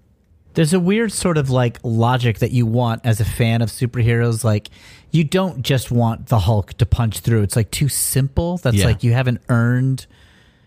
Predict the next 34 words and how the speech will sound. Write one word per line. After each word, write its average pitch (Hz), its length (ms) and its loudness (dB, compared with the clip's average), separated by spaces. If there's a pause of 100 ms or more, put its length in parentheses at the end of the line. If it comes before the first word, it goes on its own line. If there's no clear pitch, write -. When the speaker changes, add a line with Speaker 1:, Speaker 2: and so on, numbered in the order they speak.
(220)
Speaker 1:
So 123 460 -2 (100)
it's 131 160 0
good 131 280 0
that 120 100 2
he's 120 260 2
occupied. 120 680 0
It's 113 160 -4
good 123 180 -2
that 117 80 -6
the 117 100 0
Torch - 440 -2
can't. 120 280 -2 (380)
You 160 100 2
don't 208 140 0
just - 220 -2
want 196 180 -2
one 131 300 0
person's 117 400 -4
powers 110 460 -2
to 104 100 -2
solve 107 540 -2
the 101 100 0
problem. 90 640 -4 (760)
So 135 260 0
the 123 320 0
whole, 127 240 0
like, 113 300 -2 (180)
Reed's 135 640 0
brains 123 800 0
plus 117 440 0
Speaker 2:
Yeah. 82 160 2 (1300)
Speaker 1:
s-, - 180 -6 (100)
Peter 135 260 0
Parker's 120 760 -2